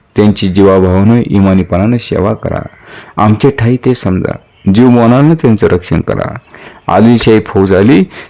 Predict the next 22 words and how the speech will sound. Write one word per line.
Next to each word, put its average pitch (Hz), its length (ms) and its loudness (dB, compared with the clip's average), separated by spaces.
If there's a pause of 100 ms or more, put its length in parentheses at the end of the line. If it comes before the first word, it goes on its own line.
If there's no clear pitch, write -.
तर 87 120 2
शिवाजी 95 520 0
महाराजांच्या 90 680 0
वतीनं 90 480 0
फौजेला 92 400 0 (300)
टक्कर 110 480 -4
द्यायला 87 320 2
भिवू 80 240 -2
नका." 85 340 -10 (1600)
कान्होजींनी 92 560 0
ती 104 200 0
आज्ञा 95 380 0
शिरसावंद 107 540 0
मानली. 113 340 -4 (420)
शहाजीराजांच्या 113 640 2
पुढे 117 220 0
बेलरोटीची 110 640 0
शपथ 117 300 -2
घेऊन 123 260 2
कान्होजींनी 120 520 2
विजापूर 120 400 0
सोडलं. - 400 -12